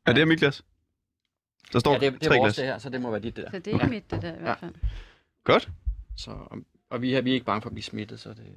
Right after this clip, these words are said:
Speaker 2: hvad høres du her?
Speaker 1: Det er jeg da.
Speaker 2: Okay.
Speaker 1: Jeg kan da ikke lide corona.
Speaker 2: <laughs> Jeg har jo haft det, og det var ikke noget. Det var
Speaker 1: Men jeg
Speaker 2: ikke
Speaker 1: havde også den britiske.
Speaker 2: Ja. Okay. Men så er du også mu-, immun,
Speaker 3: Men vi er
Speaker 2: tror jeg.
Speaker 3: nytestet,
Speaker 1: Ja, okay.
Speaker 3: så
Speaker 2: Men, øh,
Speaker 1: Godt.
Speaker 2: ja, men du kan se her, at, øh, nu har jeg lige set min telefon her.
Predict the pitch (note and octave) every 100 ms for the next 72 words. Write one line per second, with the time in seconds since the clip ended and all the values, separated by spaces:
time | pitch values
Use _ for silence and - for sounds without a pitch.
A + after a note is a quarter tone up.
0 | G2+ - A#2 A2 A#2 A2+ - - _ _
1 | - A2+ D3 A#2+ A#2+ C3 - _ _ A#2+
2 | G#2 - C3 C3+ D3 D3+ A#2+ A2 A#2 -
3 | _ - C3+ - C#3+ - A2+ - - _
4 | - - - - C3+ C3+ A2+ G2 G2 -
5 | A#2 G#2 G2+ F#2+ F2+ - - _ A2 G#2
6 | D3+ F3 E3 C3+ A#2 C#3 C#3+ C3 _ _
7 | _ _ C3 C#3+ - - _ _ _ -
8 | A2+ - - C#3 B2+ F#2+ G#2 A#2 G#2+ -
9 | - G#3 G3 G#3+ A#3 B3+ - - - -
10 | - _ - - F3 B2 A#2 G#2 F2+ -
11 | B2 - G#2 - - A#2+ A#2+ C#3+ A2 B2
12 | F2 F#2 - - A2 A2 F#2+ G#2 - G2+
13 | G2+ - F#2+ G#2+ A2+ G#2+